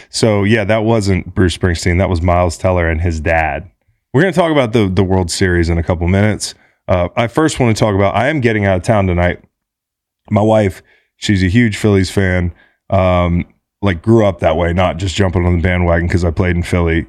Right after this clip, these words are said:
that kind of thing. Like, she's a South Jersey gal. So she's really fucking excited about the World Series, as am I. Um, and, you know, when you're like,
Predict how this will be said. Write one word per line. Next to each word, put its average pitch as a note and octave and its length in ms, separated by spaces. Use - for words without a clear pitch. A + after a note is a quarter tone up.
that G2 200
kind F2 220
of E2+ 80
thing. F2 180
Like, E2 200
she's F2+ 260
a F#2 60
South F#2 280
Jersey G#2 320
gal. F2 360
So F#2+ 600
she's A#2 300
really B2+ 240
fucking A2+ 380
excited G2 580
about F#2 320
the G2 60
World F2+ 280
Series, F2 380
as A2 260
am G2 160
I. G2 320
Um, G2 580
and, G2+ 480
you G#2 140
know, A2 140
when A2+ 140
you're G#2+ 100
like, F#2+ 400